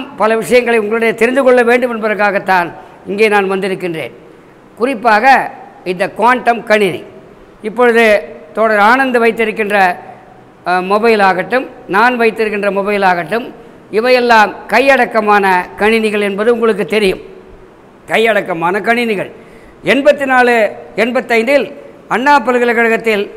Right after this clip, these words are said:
நான் ஆய்வு செய்து கொண்டிருந்த போது, நான் வேலை செய்தது மாநில கல்லூரி, பகுதி நேர ஆய்வாளராக அண்ணா பல்கலைக்கழகத்தினுடைய படிக வளர்ச்சி மையம் என்பதில் ஆய்வு செய்து கொண்டிருந்தேன்.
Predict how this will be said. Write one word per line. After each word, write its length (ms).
நான் 200
ஆய்வு 280
செய்து 240
கொண்டிருந்த 400
போது, 280
நான் 260
வேலை 280
செய்தது 360
மாநில 420
கல்லூரி, 400
பகுதி 320
நேர 280
ஆய்வாளராக 680
அண்ணா 320
பல்கலைக்கழகத்தினுடைய 1000
படிக 280
வளர்ச்சி 380
மையம் 320
என்பதில் 360
ஆய்வு 260
செய்து 240
கொண்டிருந்தேன். 520